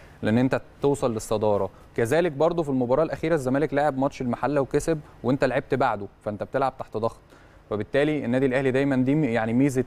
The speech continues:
الفريق البطل وشخصية البطل الموجودة في النادي الأهلي، ولكن في بعض الأرقام الممتازة جدًا في الأربع مباريات دول تحديدًا اللي بتأكد إن الفرقة ماشية بحالة كويسة والفرقة فايقة، وإن شاء الله الدوري أهلاوي يعني.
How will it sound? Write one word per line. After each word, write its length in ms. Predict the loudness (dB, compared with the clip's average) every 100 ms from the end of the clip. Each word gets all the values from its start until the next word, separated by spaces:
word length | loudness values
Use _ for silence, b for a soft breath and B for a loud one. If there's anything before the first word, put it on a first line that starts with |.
| -2
الفريق 320 | -4 0 0 2
البطل 380 | 2 0 0
وشخصية 380 | -2 -6 -4 -2 0
البطل 300 | -2 0 -2
الموجودة 380 | -2 -2 -2 -2
في 60 |
النادي 200 | -2 0
الأهلي، 360 | 0 0 -2 -6 B B B B
ولكن 340 | 2 2 0
في 160 | -2 0
بعض 260 | 0 0 -2
الأرقام 460 | 0 -2 0 0
الممتازة 600 | 2 0 0 2 2 2
جدًا 400 | 0 0 0 0
في 280 | 0 0 0
الأربع 340 | 0 0 0
مباريات 380 | -2 -2 0 0
دول 200 | 0 -2
تحديدًا 480 | -2 -2 -2 0 0
اللي 120 | 0
بتأكد 400 | -2 -4 -2 -2
إن 140 | 0 -2
الفرقة 420 | 0 0 0 0
ماشية 280 | -2 -2 -4
بحالة 240 | -2 -2
كويسة 400 | 0 0 2 2
والفرقة 360 | 0 -2 -4 0
فايقة، 340 | 0 0 -2 -6 B B -6
وإن 80 | 0
شاء 140 | 2
الله 140 | 2
الدوري 380 | 0 2 4 4
أهلاوي 400 | 2 2 2 0
يعني. 160 | -2